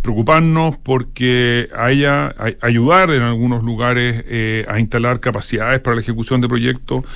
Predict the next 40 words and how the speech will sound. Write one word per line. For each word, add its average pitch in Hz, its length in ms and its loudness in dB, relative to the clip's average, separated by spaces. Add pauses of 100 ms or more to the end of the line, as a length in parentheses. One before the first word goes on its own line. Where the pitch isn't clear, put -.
(260)
Lo 117 120 2
que 107 100 2
nosotros 127 260 4
nos 123 260 6
encontramos 117 560 2
en 120 80 4
muchísimos 131 580 2
casos 104 460 -2 (380)
es - 100 -4
que 131 140 0
los 123 100 4
municipios 120 540 2
tienen 185 320 0
recursos, - 580 -6
pero 120 160 0
no 131 80 4
tienen 135 240 2
capacidades 120 600 0
para 120 180 0
desarrollar 113 520 0
proyectos, - 540 -4
digamos. - 220 -6
Entonces, 120 240 -2
y 135 120 2
esto 156 380 2 (360)
muchas 139 300 2
veces 143 280 2
de 139 80 2
la 127 80 4
mano 139 160 4
del 131 60 2
sector 127 340 -2
privado 127 280 4
se 120 160 -2
puede 120 200 2
solucionar, 107 580 0
eso 113 240 0
por 113 140 0
un 110 160 4
lado. 110 320 0